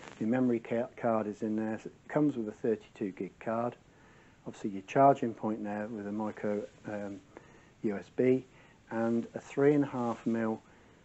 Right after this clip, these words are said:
uh, jack socket there, so you can put an earpiece in there and play back the video and listen to the audio recording on there. Quite a nice feature. When you first power this up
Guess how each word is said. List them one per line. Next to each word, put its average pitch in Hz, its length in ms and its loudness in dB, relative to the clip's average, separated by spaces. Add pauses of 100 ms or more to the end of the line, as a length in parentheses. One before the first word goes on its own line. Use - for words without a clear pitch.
(200)
uh, 104 160 -6 (140)
jack - 340 2 (160)
socket - 420 -8
there, 101 300 -8 (220)
so 110 360 -4
you 113 160 -6
can 110 300 -6
put - 320 -2
an 110 100 -6
earpiece 113 520 -6
in 101 120 -8
there 101 220 -8 (360)
and 98 180 -8
play 135 260 4
back 110 320 -2
the 101 80 -12
video 107 460 -4
and 110 140 -4
listen 107 280 -6
to - 140 -12
the 101 160 -4
audio 92 300 -6
recording 92 540 -10
on 90 200 -14
there. 87 180 -18 (480)
Quite 120 340 -4
a 107 60 -6
nice 104 180 -6
feature. - 480 -10 (1200)
When 143 180 6
you 175 120 8
first 156 380 10
power 131 280 8
this 117 240 0
up 127 240 2